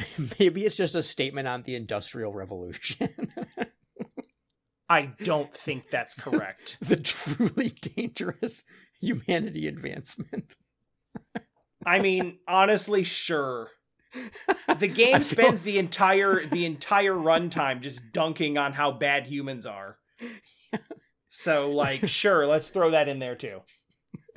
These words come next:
Speaker 1: Uh, so you have that one, then you have, um, sight, sound.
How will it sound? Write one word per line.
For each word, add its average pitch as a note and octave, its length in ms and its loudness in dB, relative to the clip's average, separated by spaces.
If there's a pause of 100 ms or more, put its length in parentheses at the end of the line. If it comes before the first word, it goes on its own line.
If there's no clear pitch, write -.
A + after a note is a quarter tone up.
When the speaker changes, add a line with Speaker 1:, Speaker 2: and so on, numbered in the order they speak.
(1080)
Speaker 1:
Uh, A#3 140 6 (300)
so B3 100 0
you A3+ 100 8
have E3 120 6
that G3 200 8
one, G#3+ 260 4 (260)
then E3+ 140 2
you F#3+ 100 4
have, E3+ 340 8
um, D3 640 2 (640)
sight, E3 360 0
sound. D3 500 -2